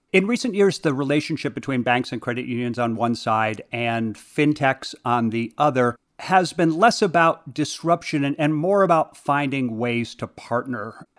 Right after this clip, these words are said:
Banking as a service and embedded finance really get into core functions performed by traditional banking institutions,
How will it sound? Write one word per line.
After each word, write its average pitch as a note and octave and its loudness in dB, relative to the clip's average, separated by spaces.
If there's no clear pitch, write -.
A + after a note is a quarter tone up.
Banking F3+ 4
as E3+ 2
a E3 -2
service E3 0
and C3 -2
embedded C#3+ 2
finance C#3 -2
really D3 2
get C3+ 0
into C3+ -2
core C3+ 0
functions D#3+ 0
performed C3 -6
by B2 0
traditional B2+ -6
banking B2+ -4
institutions, B2+ -6